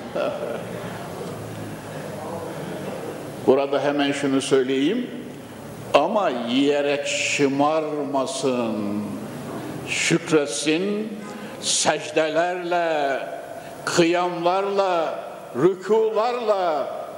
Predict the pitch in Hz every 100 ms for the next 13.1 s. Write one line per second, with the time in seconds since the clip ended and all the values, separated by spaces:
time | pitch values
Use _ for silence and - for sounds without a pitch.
0 | 135 214 180 214 202 202 233 240 233 214
1 | 185 151 - - - 127 151 226 - 240
2 | 247 226 247 269 269 226 185 151 - -
3 | - 139 202 226 226 240 254 254 269 285
4 | 262 247 254 226 220 240 - 214 269 247
5 | 240 269 320 - - - - 135 196 185
6 | 240 175 185 165 196 196 190 220 247 202
7 | 185 208 220 240 240 269 226 254 269 262
8 | 254 311 - - - - - 339 330 294
9 | 269 254 262 247 247 240 233 233 226 247
10 | 240 226 226 208 277 320 - - - -
11 | 147 190 196 - 202 202 240 220 185 -
12 | 247 - 190 - - 240 247 220 190 185
13 | 165